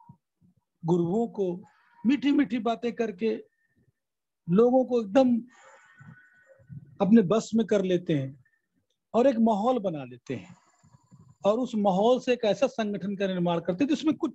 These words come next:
चंद आदमी सफल हो जाते हैं। जब वो मरते हैं, तो जब उनकी संपत्ति का विवाद शुरू होता है, तो मैं देखता हूँ,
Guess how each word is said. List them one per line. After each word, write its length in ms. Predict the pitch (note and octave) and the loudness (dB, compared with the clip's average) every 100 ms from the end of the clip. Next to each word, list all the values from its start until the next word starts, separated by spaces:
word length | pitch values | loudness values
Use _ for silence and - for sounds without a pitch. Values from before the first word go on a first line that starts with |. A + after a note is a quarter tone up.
| - | -2
चंद 260 | D#4 D4+ | -2 0
आदमी 300 | B3 A3 A3+ | -2 -2 -6
सफल 360 | - F#3 D3 B2+ | -6 -8 -8 -10
हो 100 | G2+ | -10
जाते 280 | G2 F2+ G2 | -12 -14 -16
हैं। 140 | F#2+ - _ _ _ _ _ - - _ _ - | -20 -20 _ _ _ _ _ -20 -20 _ _ -4
जब 140 | G#3+ | -2
वो 100 | A3+ | 0
मरते 400 | A#3 G#3+ A3 F3 | 0 0 -2 0
हैं, 160 | C#4 C4 | 0 0
तो 60 | C4 | -2
जब 200 | A#3+ A#3 | -4 -2
उनकी 220 | A3+ C4 | -4 -6
संपत्ति 460 | - A3 F#3 C4 - | -4 -4 -4 -6 -2
का 80 | A#3+ | -2
विवाद 400 | F#3+ F#3 G3+ C4+ | 0 2 2 0
शुरू 260 | - G3 | 0 0
होता 240 | D3+ D#3+ G3 | 0 0 -2
है, 60 | |
तो 80 | F#3+ | -2
मैं 140 | F#3+ | -4
देखता 320 | E3+ F3 - A#3 | -2 -4 0 0
हूँ, 300 | F#3+ F3 | 0 -4